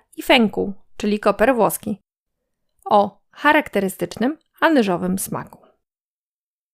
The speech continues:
Wszystkie te chrupiące przysmaki, koniecznie świeże, dojrzałe i doskonałej jakości,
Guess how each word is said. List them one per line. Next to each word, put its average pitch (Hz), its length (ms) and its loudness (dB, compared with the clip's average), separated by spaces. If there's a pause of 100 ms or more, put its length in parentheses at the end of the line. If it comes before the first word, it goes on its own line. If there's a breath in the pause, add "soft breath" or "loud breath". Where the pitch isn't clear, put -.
(800)
Wszystkie 240 320 -2
te 202 140 0
chrupiące 202 420 0
przysmaki, 180 760 -6
koniecznie 190 520 -2 (160)
świeże, 170 760 -2
dojrzałe 180 840 -4
i 185 80 -8
doskonałej 185 600 -2
jakości, 170 680 -6